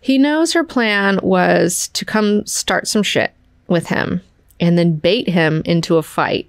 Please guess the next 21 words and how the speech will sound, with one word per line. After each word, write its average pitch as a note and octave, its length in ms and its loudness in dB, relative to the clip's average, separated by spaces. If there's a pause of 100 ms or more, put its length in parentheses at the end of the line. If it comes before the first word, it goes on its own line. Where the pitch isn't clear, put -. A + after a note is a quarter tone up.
(120)
to F#3+ 120 0
create G3 600 2 (580)
the G#3 200 2
illusion F#3 800 4 (680)
and F3 80 2
an F3 120 2
excuse E3+ 920 0 (120)
for D#3+ 680 0
self-defense - 1120 -2
so - 160 -2
that E3 120 0
she - 180 -2
could F3+ 160 0
murder G3 500 4
him D#3+ 560 0 (340)
while F#3 200 0
also E3+ 480 0
keeping E3+ 500 -2
her D#3+ 200 -2
hands D3+ 560 -2
clean. - 720 -4